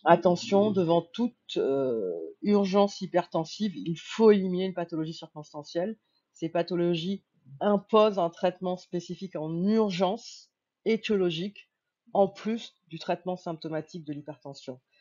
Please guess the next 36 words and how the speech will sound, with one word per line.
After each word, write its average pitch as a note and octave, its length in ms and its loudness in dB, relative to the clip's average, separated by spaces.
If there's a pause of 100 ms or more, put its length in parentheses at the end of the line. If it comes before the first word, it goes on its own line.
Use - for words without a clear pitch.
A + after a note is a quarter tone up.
(440)
Ces - 160 -4
pathologies F#3 480 2
sont F3 180 -4
au E3+ 40 -2
nombre E3 200 -2
de D#3 120 -2
quatre. - 520 -2
C'est - 200 -8
la D3+ 100 0
dissection F#3+ 640 0
aortique, F#3+ 640 -4 (640)
vous D#3 120 -6
la D3 120 6
suspectez - 600 -6
cliniquement, F3+ 640 -6 (680)
et D3 60 -6
vous D3 180 -6
allez D3+ 220 2
faire D#3+ 140 0
la C#3 120 4
confirmation E3 680 -2
avec D#3 200 -4
une C#3+ 80 -12
échographie D3 540 -2
et - 20 -6
un D3 80 -6
angioscanner. D3 560 -6 (380)
C'est - 180 -6
l'infarctus F#3 680 0
du F#3+ 80 -2
myocarde, F#3+ 540 -2 (720)
la D3 160 4
clinique F#3 400 -4
va E3 140 0
vous D#3 200 -6
aider, E3 380 -2